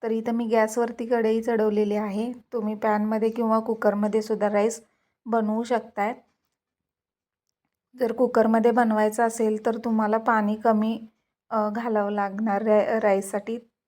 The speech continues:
तर मी सांगतच जाईन पुढच्या कृती. ज-, जो खडा मसाला होता तो मी, अ,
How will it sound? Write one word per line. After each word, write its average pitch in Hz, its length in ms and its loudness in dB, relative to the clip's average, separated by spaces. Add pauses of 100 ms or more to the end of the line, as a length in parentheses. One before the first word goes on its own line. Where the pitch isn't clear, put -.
(220)
तर 226 160 -4
मी 226 240 -2
सांगतच 233 460 2
जाईन 240 300 2
पुढच्या 208 320 0
कृती. 233 480 -4 (640)
ज-, 220 320 4
जो 247 160 4
खडा 233 200 2
मसाला 247 380 2
होता 240 280 4
तो 233 180 0
मी, 254 320 -2 (400)
अ, 202 280 2